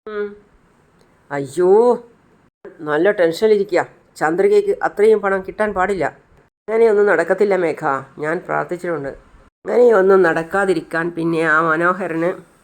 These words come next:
വായിൽ കൂടി ശൂലം കുത്തി വടിയെടുത്ത് കഴനിയിൽ പോയി ഇവനെ കൊണ്ട് മൊട്ടയടിപ്പിക്കാമെന്ന് ഞാൻ നേർന്നിട്ടുണ്ട്. ഇതെന്ന്, ഇതെന്തിനാ ഇങ്ങനെയൊക്കെ നേരുന്നേ?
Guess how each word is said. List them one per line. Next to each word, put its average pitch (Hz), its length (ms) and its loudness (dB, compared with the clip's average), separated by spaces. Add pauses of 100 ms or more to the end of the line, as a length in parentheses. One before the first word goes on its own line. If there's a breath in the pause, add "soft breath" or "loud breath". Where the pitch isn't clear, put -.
(420)
വായിൽ 175 340 2
കൂടി 190 280 0 (100)
ശൂലം 185 500 2
കുത്തി 170 280 0 (500)
വടിയെടുത്ത് 196 600 2 (800 loud breath)
കഴനിയിൽ 196 460 2
പോയി 165 360 2 (160)
ഇവനെ 160 380 0
കൊണ്ട് 160 320 0 (180)
മൊട്ടയടിപ്പിക്കാമെന്ന് 156 1080 -2 (140)
ഞാൻ 147 260 -4
നേർന്നിട്ടുണ്ട്. 143 560 -4 (400)
ഇതെന്ന്, 208 320 0 (360)
ഇതെന്തിനാ 196 400 2 (140)
ഇങ്ങനെയൊക്കെ 226 540 2
നേരുന്നേ? 220 400 2